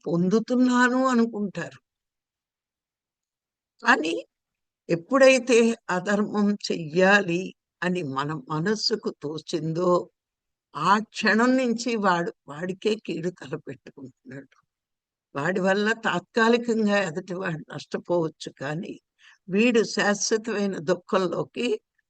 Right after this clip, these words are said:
వేపు, ఆ దుఃఖం వేపు అడుగులు వేస్తున్నాడు అనే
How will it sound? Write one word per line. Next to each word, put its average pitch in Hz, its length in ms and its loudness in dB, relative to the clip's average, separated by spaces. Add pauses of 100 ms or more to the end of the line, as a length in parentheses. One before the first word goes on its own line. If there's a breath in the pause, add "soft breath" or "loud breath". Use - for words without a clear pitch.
(420)
వేపు, 196 680 6
ఆ 170 160 -4
దుఃఖం 208 640 -4
వేపు 240 400 6
అడుగులు 214 460 2
వేస్తున్నాడు 175 720 -4
అనే 170 260 -4